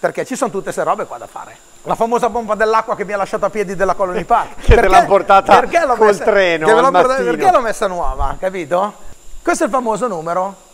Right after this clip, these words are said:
Speaker 1: the casting block number, il numero che deve matchare con il telaio. Per sapere se matcha col telaio o no, c'è un sito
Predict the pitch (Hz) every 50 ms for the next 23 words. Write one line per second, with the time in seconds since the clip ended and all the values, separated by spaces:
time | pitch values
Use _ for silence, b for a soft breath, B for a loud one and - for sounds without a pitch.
0 | _ - - 180 185 - - - 240 233 - - 285 285 311 311 254 240 196 165
1 | 160 - - 240 - 202 185 160 139 139 139 139 147 143 143 160 - - - -
2 | 262 254 214 180 175 262 349 339 - 220 156 170 185 233 220 - - - 185 151
3 | 170 208 - 262 247 180 127 - 160 160 170 165 127 113 117 - - _ _ _
4 | - - - - - - - - - - - _ - - _ _ - - 160 139
5 | - - 175 - - 294 277 214 151 123 123 113 - - - - - - - -
6 | - 160 160 185 185 - 196 160 180 185 180 226 214 202 233 320 330 220 160 208
7 | - - 185 208 226 - - 190 160 143 - 226 247 320 440 - -